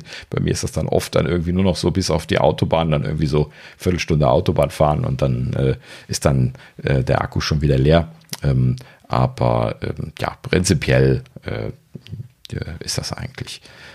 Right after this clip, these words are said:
ein ganz schönes Ding, wo man schon mal so, äh, nette kleine Aufnahmen mitmachen kann. Ja, ähm, übrigens die Horizontstabilisierung auch an der Stelle <laughs> sehr faszinierend, ähm, wenn man so mit so einem Auto um die Kurve fährt.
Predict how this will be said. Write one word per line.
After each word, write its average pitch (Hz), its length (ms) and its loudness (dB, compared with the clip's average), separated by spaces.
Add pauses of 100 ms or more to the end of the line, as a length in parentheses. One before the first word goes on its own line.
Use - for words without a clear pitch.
ein - 40 -20
ganz - 220 0
schönes - 300 2
Ding, 65 200 -2
wo 65 60 -2
man 60 160 -2
schon - 180 -4
mal - 100 -2
so, - 220 -4 (680)
äh, - 240 -4 (220)
nette 76 240 2
kleine 55 320 -4
Aufnahmen - 500 -4
mitmachen - 460 -10
kann. - 220 -10 (480)
Ja, - 160 -6 (120)
ähm, 69 260 0 (300)
übrigens 101 420 2
die 82 200 2 (500)
Horizontstabilisierung 78 1200 2
auch - 180 0
an 65 120 2
der 71 160 2
Stelle 71 340 0 (240)
<laughs> - 240 -16
sehr - 240 0
faszinierend, 78 720 2 (380)
ähm, 71 400 4
wenn 80 100 4
man 73 140 2
so 78 100 -2
mit 76 140 -2
so 78 80 0
einem 69 100 0
Auto 90 300 2
um 71 100 0
die - 80 -6
Kurve 110 320 0
fährt. 95 360 -2